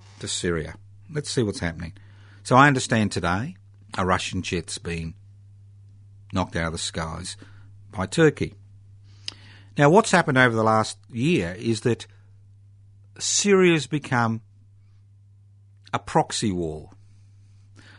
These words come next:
for all the major powers in the region and further out. The Russians' intervention in Syria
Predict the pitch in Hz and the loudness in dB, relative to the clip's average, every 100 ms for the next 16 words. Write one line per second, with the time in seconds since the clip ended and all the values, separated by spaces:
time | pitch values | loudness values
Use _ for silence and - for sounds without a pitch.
0 | - - 147 170 175 165 147 135 135 127 | -10 2 4 6 6 2 2 2 2 -2
1 | 143 123 107 92 85 139 160 - - - | -4 0 0 0 -2 -8 -12 -16 -18 -20
2 | _ _ _ _ _ 101 95 92 95 90 | _ _ _ _ _ -6 -4 -2 -2 -4
3 | 82 - - - - _ - _ _ _ | -10 -16 -20 -20 -20 _ -20 _ _ _
4 | _ _ - - - - - 90 87 87 | _ _ -20 -20 -20 -20 -14 -10 -8 -10
5 | _ - - - - 104 95 92 95 82 | _ -20 -20 -20 -8 -4 -2 0 0 -2
6 | - - - - - - - - - - | -8 -20 -20 -20 -20 -20 -20 -20 -20 -20
7 | - - - - - - - - - - | -20 -18 -18 -20 -20 -20 -20 -20 -20 -20
8 | - - - - - - - 110 135 151 | -20 -20 -20 -20 -20 -20 -2 4 4 4
9 | - 117 101 - 117 101 95 107 - - | 2 2 0 -2 0 2 4 2 0 -6
10 | 80 151 - - - - - - - - | -6 -8 -10 -20 -20 -20 -20 -20 -18 -8
11 | - 98 - 208 180 98 82 113 | -4 -2 4 6 6 6 2 -6